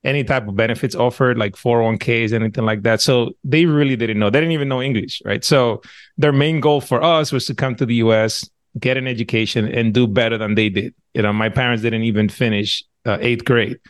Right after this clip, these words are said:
in Dominican Republic. So they, they pushed us. They said, you know, "We're gonna put a roof over your head, food on the table, and then everything else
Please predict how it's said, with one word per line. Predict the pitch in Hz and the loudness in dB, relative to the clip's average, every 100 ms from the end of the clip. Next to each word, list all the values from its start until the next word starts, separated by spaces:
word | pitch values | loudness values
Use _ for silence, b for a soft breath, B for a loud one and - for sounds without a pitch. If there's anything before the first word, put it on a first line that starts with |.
| b b _ | b b _
in | 120 | -2
Dominican | 117 110 107 110 | 0 0 0 -2
Republic. | 101 120 104 - _ b b _ | 0 0 -2 -8 _ b b _
So | - 160 | 0 2
they, | 160 | 2
they | 139 151 | 2 0
pushed | 113 214 - 151 | 2 0 2 2
us. | 113 | 2
They | 123 | 0
said, | - 131 117 - _ | 2 0 -2 -8 _
you | 139 | -2
know, | 131 123 | 2 2
"We're | 120 | 2
gonna | 123 | 0
put | 110 170 | 0 2
a | 147 | 4
roof | 151 147 | 2 2
over | 143 | 0
your | 139 127 | 2 2
head, | 123 - | 0 -4
food | - 143 139 | -2 0 2
on | 127 | 0
the | |
table, | - 120 113 113 - | -2 0 2 0 -2
and | - 113 | -2 0
then | 113 | 2
everything | 117 160 156 147 | 0 0 0 2
else | 139 131 - | 2 2 -2